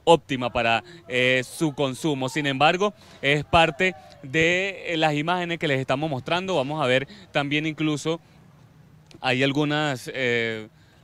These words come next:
al-, algunas tomas, eh, más adelante vemos cómo las personas incluso con, eh, sus carretillas,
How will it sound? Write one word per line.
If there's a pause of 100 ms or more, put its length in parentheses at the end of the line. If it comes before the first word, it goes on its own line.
(280)
al-,
algunas
tomas, (280)
eh,
más
adelante
vemos
cómo
las
personas
incluso
con, (280)
eh, (200)
sus
carretillas,